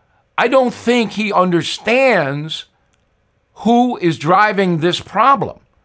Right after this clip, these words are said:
Criminals. Yes, the loons have to be neutered as best we can do it. But it is the criminals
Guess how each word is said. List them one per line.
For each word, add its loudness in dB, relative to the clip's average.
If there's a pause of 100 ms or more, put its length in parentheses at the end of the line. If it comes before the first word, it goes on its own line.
(560)
Criminals. 0 (880)
Yes, 0
the -4
loons 2
have -2
to -4
be -2
neutered 0
as -6
best -2
we -8
can -6
do 0
it. -10 (680)
But 2
it 6
is 2
the -2
criminals 0